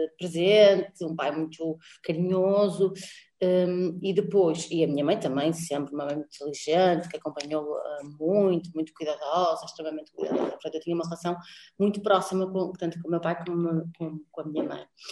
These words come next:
Eh, o meu pai, entretanto, vai, vai trabalhar para, para Lisboa.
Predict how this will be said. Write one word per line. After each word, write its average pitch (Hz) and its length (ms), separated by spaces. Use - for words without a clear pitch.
Eh, 170 240
o 175 40
meu 190 80
pai, 185 140
entretanto, 185 320
vai, 170 300
vai 165 140
trabalhar 165 380
para, 180 300
para 175 320
Lisboa. 254 880